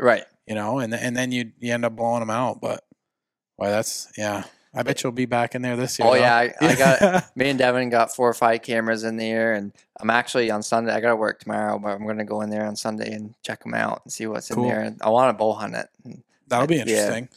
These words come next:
Speaker 2: Is it a big mountain?
Speaker 1: Yeah, it's pretty big.
Speaker 2: Yep.
Speaker 1: It's, I think from where, so we found, we were in there, what was it,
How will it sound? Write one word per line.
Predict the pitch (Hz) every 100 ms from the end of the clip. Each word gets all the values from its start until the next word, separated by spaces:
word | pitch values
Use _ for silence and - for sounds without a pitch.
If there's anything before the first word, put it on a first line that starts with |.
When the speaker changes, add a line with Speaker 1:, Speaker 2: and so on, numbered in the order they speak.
| - 135
Speaker 2:
Is |
it | 151
a | 123
big | 123 113
mountain? | 117 127 156 -
Speaker 1:
Yeah, | 123 123
it's | 123
pretty | - 175
big. | 165 135 131 123 - _
Speaker 2:
Yep. | 120 135
Speaker 1:
It's, | - - - _ _ -
I | 117
think | 147 175 _ _ -
from | 131 113
where, | 117 131 113 113 _ -
so | 120
we | 127 147
found, | 127 123 131 117 - _ _ 127
we |
were | 123 127
in | 120 117
there, | 117 113 107 107 - _ _ _ -
what | 113
was | 107
it, | 104